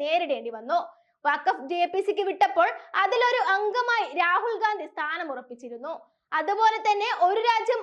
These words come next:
ഒരു തിരഞ്ഞെടുപ്പ് ബില്ലിൽ ജെ പി സി മെമ്പറായി പ്രിയങ്കയും സ്ഥാനം ഉറപ്പിച്ചു. ഇത് രാജ്യത്തെ ജനങ്ങൾക്ക് ശുഭപ്രതീക്ഷയായിരുന്നു നൽകിയിരുന്നത്. മോദിയുടെ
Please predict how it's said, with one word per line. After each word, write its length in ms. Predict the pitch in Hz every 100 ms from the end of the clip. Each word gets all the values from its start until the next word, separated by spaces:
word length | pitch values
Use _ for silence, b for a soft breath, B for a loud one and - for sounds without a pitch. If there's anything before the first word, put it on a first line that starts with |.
| 339
ഒരു 120 | 392 440
തിരഞ്ഞെടുപ്പ് 460 | 480 453 453 440 453 427
ബില്ലിൽ 240 | 392 427 539 B - 320
ജെ 120 | 427 427
പി 80 | 508 539
സി 60 | 480
മെമ്പറായി 420 | 494 466 480 415 302
പ്രിയങ്കയും 500 | 370 370 415 427 370 294
സ്ഥാനം 420 | - 294 359 311 247
ഉറപ്പിച്ചു. 400 | 233 262 254 330 294 b b b 415
ഇത് 120 | 453 508 - 403
രാജ്യത്തെ 500 | 403 440 440 466 494
ജനങ്ങൾക്ക് 480 | 466 466 466 466 466 330 -
ശുഭപ്രതീക്ഷയായിരുന്നു 960 | 339 427 466 453 440 - 453 440 359 285 285
നൽകിയിരുന്നത്. 640 | 285 294 359 247 226 233 330 - b b 277
മോദിയുടെ 440 | 320 339 320 370